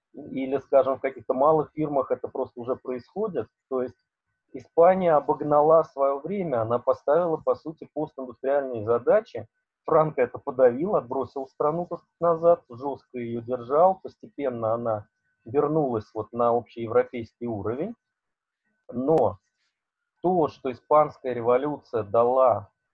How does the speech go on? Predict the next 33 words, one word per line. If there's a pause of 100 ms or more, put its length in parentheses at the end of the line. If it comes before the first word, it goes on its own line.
(120)
человечеству,
это
потом,
э,
влияло
на
югославский
эксперимент,
кстати.
Тито
ведь, (540)
э,
он
был
в
Коминтерне
тогда,
и
они
все
наблюдали,
что
происходит
в
Испании. (720)
Э,
это
влияло
даже
на
какие-то
идеи
перестройки